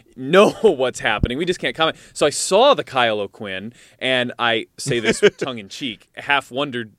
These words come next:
Speaker 1: his name sounds very Irish, in Ireland, if there was any Irish, uh, ancestry.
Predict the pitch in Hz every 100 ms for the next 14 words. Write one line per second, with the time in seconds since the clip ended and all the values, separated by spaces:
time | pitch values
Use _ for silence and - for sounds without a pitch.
0 | _ 71 90 123 110 120 175 135 127 101
1 | 95 139 131 98 104 82 87 - - -
2 | - _ 175 185 151 160 135 107 101 110
3 | - 120 110 117 113 104 - 110 113 107
4 | - - - 98 95 92 - _ _ 123
5 | 139 123 110 - 90 87